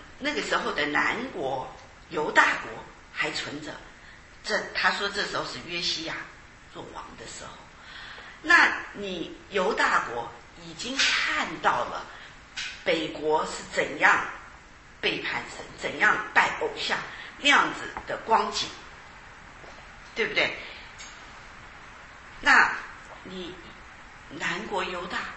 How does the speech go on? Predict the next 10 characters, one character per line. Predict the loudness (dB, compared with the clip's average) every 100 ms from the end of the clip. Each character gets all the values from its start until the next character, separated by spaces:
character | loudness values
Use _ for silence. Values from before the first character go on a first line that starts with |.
| -14 -16 -12
你 | -8
看 | -4 -2
到 | 2 2 2
了， | -4 -10 -14 -16 -12
你 | -8 -6
没 | -4 -4 -4
有， | -4 -6 -12 -16 -8
心 | -4 -2 -2
里 | -4
面 | -4